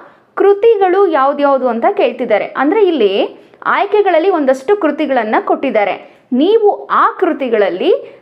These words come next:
ಆ, ದೇವನೂರ ಮಹಾದೇವ ಇವರು ರಚನೆ ಮಾಡಿರ್ತಕ್ಕಂತಹ ಕೃತಿ ಯಾವುದು ಅಂತ ಹೇಳಿ ಹೇಳಬೇಕಾಗುತ್ತೆ.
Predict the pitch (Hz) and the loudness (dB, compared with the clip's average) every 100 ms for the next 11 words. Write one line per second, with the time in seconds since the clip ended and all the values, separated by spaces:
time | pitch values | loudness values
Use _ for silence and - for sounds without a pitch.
0 | - 285 285 233 330 415 480 440 440 359 | -6 -4 -2 0 2 2 2 2 2 0
1 | 294 320 285 285 220 - - 262 403 403 | -2 -2 0 -2 -2 -4 -4 0 2 0
2 | - 320 320 302 269 269 277 269 262 262 | -2 -4 -2 -2 -2 -2 -4 -4 -6 -6
3 | 285 277 262 294 277 240 233 233 220 214 | -6 -6 -8 -4 -2 0 2 2 0 -4
4 | 226 220 220 392 - - _ - 285 247 | -8 -4 -2 -2 -4 -14 _ -6 -4 0
5 | 226 233 208 208 302 427 | -2 -2 -2 -2 0 -2